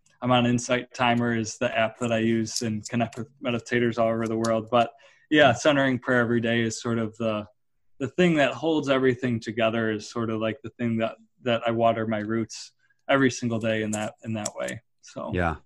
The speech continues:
Speaker 1: Yeah.
Speaker 2: Well, you're on good grounds with the coffee, 'cause when I interviewed Richard Rohr, he said the same thing.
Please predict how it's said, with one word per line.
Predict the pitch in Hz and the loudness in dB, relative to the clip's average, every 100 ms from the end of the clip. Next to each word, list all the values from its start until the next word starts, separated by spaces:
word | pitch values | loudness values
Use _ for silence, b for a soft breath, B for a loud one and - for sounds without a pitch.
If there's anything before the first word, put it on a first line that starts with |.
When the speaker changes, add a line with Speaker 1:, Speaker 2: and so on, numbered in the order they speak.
| _ _ - - - b b b b b | _ _ -20 -20 -20 b b b b b
Speaker 1:
Yeah. | - | 4
Speaker 2:
Well, | 101 | 6
you're | 104 | 8
on | 101 | 8
good | 92 98 | 6 4
grounds | 85 87 87 78 | 6 4 4 0
with | 76 | -4
the | 87 | -2
coffee, | 98 85 82 80 | 4 4 4 -2
'cause | - 80 | -2 -2
when | 85 | 2
I | 82 | 2
interviewed | 82 82 82 76 | 2 2 0 2
Richard | 85 - 76 | 0 0 0
Rohr, | 80 78 78 | 0 0 0
he | 80 | -4
said | 82 73 | -4 -6
the | |
same | - 78 71 | -4 -4 -2
thing. | 82 76 78 | -2 -2 -4